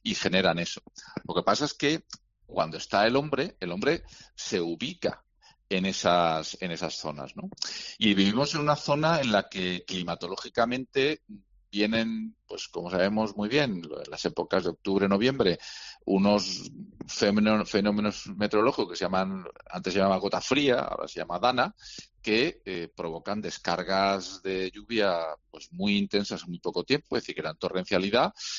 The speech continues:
y, eh, la cuenca no se drena tan fácilmente, es decir, no se hace, no se drena, el agua no se, no va a, a la desembocadura de forma pausada, sino de forma muy, muy, muy energética, ¿no? Entonces,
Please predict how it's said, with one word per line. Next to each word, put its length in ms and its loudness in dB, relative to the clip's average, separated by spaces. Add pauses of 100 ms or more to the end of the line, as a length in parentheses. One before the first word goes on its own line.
(400)
y, 240 2
eh, 180 6
la 220 4
cuenca 680 -2 (240)
no 600 -2
se 240 2
drena 400 0
tan 200 -4
fácilmente, 760 -6
es 80 -14
decir, 240 -4
no 140 -2
se 120 0
hace, 240 0
no 140 -2
se 160 2
drena, 360 2
el 120 2
agua 240 0
no 80 -6
se, 240 -6
no 180 -2
va 240 6
a, 340 -4
a 200 -8
la 100 -4
desembocadura 680 -4 (340)
de 140 -4
forma 260 -2
pausada, 540 0
sino 320 -8
de 80 -8
forma 360 2
muy, 520 -2
muy, 420 -12
muy 180 -6
energética, 760 0
¿no? 120 -10
Entonces, 440 -2